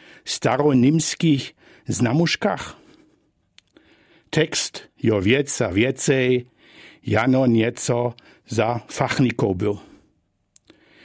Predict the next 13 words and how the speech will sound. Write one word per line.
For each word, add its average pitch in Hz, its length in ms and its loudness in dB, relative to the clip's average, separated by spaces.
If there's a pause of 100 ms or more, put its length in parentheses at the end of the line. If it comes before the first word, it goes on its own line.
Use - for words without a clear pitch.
(140)
Kak 180 220 0
możemy 165 560 4
rozumieć 180 880 2
Boże 117 400 0
Słowo, 165 720 2 (480)
każ 107 380 -4
wyjujemy 135 840 4
z - 140 -8
pismikami? 151 760 0 (1700)
Dwójcko 180 460 2
je 151 140 6
so 139 140 0
diskutirowało, 156 1120 2